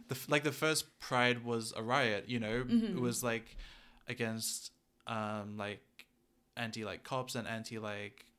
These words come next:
Speaker 1: heteronormativity and all this kind of,
Speaker 2: Mm-hmm.
Speaker 1: like, violence towards L G B T plus people. Do you want that as well? Or do you just want the flashy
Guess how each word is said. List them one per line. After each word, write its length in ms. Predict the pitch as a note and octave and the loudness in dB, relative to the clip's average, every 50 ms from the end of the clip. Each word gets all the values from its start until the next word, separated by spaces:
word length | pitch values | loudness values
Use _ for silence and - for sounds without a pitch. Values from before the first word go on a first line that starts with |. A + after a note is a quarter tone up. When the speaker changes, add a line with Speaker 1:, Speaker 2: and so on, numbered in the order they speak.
| _ _ _ _ - | _ _ _ _ -12
Speaker 1:
heteronormativity 880 | - - - B2 A2+ A2 A2 G#2+ G#2+ G#2 G#2+ G#2+ G#2+ C#3+ C#3 C#3 C3+ C3 | -10 -8 -6 -4 -4 -2 -2 -4 -4 -6 -8 -8 -6 -6 -4 -2 -2 -2
and 80 | B2 - | -2 -2
all 160 | - B2 B2 | -2 -2 -2
this 180 | B2 B2 A#2 - | 0 2 2 2
kind 160 | A2+ A#2+ A2 | 4 4 2
of, 120 | A2 A2 | 2 -2
Speaker 2:
Mm-hmm. 80 | F2 F2 | -2 -2
Speaker 1:
like, 180 | G#2 G#2+ F2+ - - A2 - _ _ _ _ _ - | -4 -4 -4 -8 -14 -18 -18 _ _ _ _ _ -14
violence 560 | B2 A2+ G#2+ A2+ A2+ B2+ B2 A2+ G#2 G2 - | -12 -6 -2 0 0 0 0 0 -2 -4 -6
towards 200 | - G2+ G2+ G#2 - | -6 -6 -6 -6 -6
L 80 | G#2 G#2 | -6 -6
G 100 | A2 G#2+ | -8 -10
B 80 | A2 | -12
T 140 | G#2+ - G#2 | -10 -12 -8
plus 180 | - A#2+ A2 A2 | -6 -6 -6 -4
people. 300 | - B2 A#2+ A#2+ G#2+ G#2 | -4 -6 -6 -4 -8 -10
Do 160 | - - A#2 | -8 -6 -6
you 80 | A#2 A2 | -4 -4
want 160 | A#2 A2+ A2 - | -4 -6 -4 -4
that 160 | A2 A2 G#2 | -4 -4 -2
as 140 | G#2+ G#2+ A#2 | -4 -6 -6
well? 260 | A#2+ D3 G3 G#3 F#3+ | -6 -4 -4 -4 0
Or 140 | - B2 - | 0 0 2
do 120 | - C4 A#3+ | 4 2 2
you 60 | C3 | 2
just 200 | B2+ D3+ C3 C#3 | 2 0 2 4
want 180 | C#3+ C3+ C3 B2+ | 4 4 4 2
the 60 | C3+ | 0
flashy 520 | C3 - B2+ B2 B2 C3 B2+ B2 A#2+ A#2+ | 2 2 2 2 2 2 0 0 0 -2